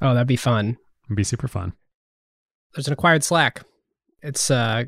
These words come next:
Speaker 1: got a great U R L, acquired dot F M slash Slack. Nice and memorable. We are launching a thing.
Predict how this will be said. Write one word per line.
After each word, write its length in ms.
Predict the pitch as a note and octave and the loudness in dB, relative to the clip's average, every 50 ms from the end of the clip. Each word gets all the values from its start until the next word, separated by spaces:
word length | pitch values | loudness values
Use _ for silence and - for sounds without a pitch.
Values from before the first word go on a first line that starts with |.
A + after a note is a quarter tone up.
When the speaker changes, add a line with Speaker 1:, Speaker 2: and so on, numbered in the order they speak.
| - - | -2 0
Speaker 1:
got 140 | C#3+ C3 B2 | 0 2 0
a 40 | |
great 520 | B2+ B2 - C3+ C#3 D3+ D#3 D#3+ D#3 - - - | 0 0 2 4 6 6 6 4 2 0 -2 0
U 140 | D3 C#3+ | 2 4
R 140 | C#3 C3 B2 | 4 4 2
L, 220 | B2 B2 B2 C3 B2+ | 2 2 2 0 0
acquired 380 | B2 - D3 C#3 C3+ B2 B2 | 2 4 4 4 4 4 2
dot 160 | C3 C3 B2+ | 2 2 2
F 140 | B2+ B2 - | 2 2 2
M 180 | C3 A#2+ A#2+ A#2 | 2 0 0 0
slash 560 | - - C3 A2+ A2 A2+ A2+ - - - - - - | 0 0 0 2 2 0 0 -2 -4 -6 -8 -8 -4
Slack. 480 | - - E3 D3+ D3+ F3 - - - - - | 0 2 4 4 4 2 0 -2 -8 -4 -2
Nice 180 | C3+ B2 - | 0 0 0
and 80 | - B2+ | 0 0
memorable. 520 | B2 B2 C3+ C#3+ C#3+ C#3 D3 D3+ E3+ D#3+ _ _ _ _ _ _ _ _ | 0 2 2 2 2 2 0 0 -2 -4 _ _ _ _ _ _ _ _
We 280 | - D#3+ F#3 F3+ E3+ D#3 - | 6 8 8 8 8 6 4
are 160 | F3 E3 E3 | 4 6 6
launching 500 | D#3+ E3+ F#3 G3+ A#3+ C4+ - - F#3 C#3+ | 6 4 4 4 4 4 6 4 4 4
a 60 | C3 | 4
thing. 480 | - - - B2+ G#2 F2 A#2+ D3+ D#3+ | 0 0 -2 -2 -2 -2 -6 -10 -14